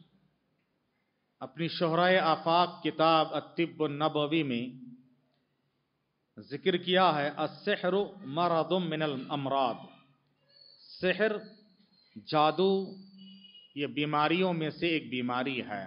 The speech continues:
मरदुम मिनल अमराद। और बीमारी के ताल्लुक से प्यारे नबी सल्लल्लाहु अलैहि वसल्लम ने फरमाया कि बीमारी का इलाज करो।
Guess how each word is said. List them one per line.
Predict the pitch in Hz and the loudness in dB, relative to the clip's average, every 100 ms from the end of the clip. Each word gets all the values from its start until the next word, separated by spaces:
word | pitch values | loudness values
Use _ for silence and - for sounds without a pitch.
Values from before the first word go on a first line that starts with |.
| 104 | -4
मरदुम | 139 143 135 180 | -2 0 -2 -4
मिनल | 170 147 143 139 | -4 -6 -6 -6
अमराद। | 120 113 117 120 - _ _ _ _ _ _ _ _ _ _ _ _ _ _ _ _ _ _ _ _ _ _ _ _ _ _ _ _ _ _ _ _ _ - | -6 -4 -6 -6 -16 _ _ _ _ _ _ _ _ _ _ _ _ _ _ _ _ _ _ _ _ _ _ _ _ _ _ _ _ _ _ _ _ _ -2
और | 156 | 0
बीमारी | 151 175 175 185 233 | 2 2 4 4 2
के | 240 226 | 0 2
ताल्लुक | 208 202 208 208 | 2 4 0 0
से | 208 202 | -2 -2
प्यारे | 185 175 180 | 0 0 -2
नबी | 196 | -4
सल्लल्लाहु | 175 180 170 165 180 185 170 | -4 -4 -2 0 2 2 2
अलैहि | 151 151 170 156 | 0 -2 -4 -4
वसल्लम | 156 151 - 151 156 170 | -4 -6 -6 -6 -4 -6
ने | 160 156 | -8 -8
फरमाया | 147 143 175 151 127 135 - _ _ _ _ _ _ _ _ _ _ _ _ _ _ _ _ _ _ _ _ _ 165 | -6 -2 0 0 -2 -8 -14 _ _ _ _ _ _ _ _ _ _ _ _ _ _ _ _ _ _ _ _ _ -2
कि | |
बीमारी | 151 170 180 185 226 | 2 4 6 4 4
का | 220 208 | 2 4
इलाज | 175 170 165 - | 4 4 4 2
करो। | 139 123 | -4 -4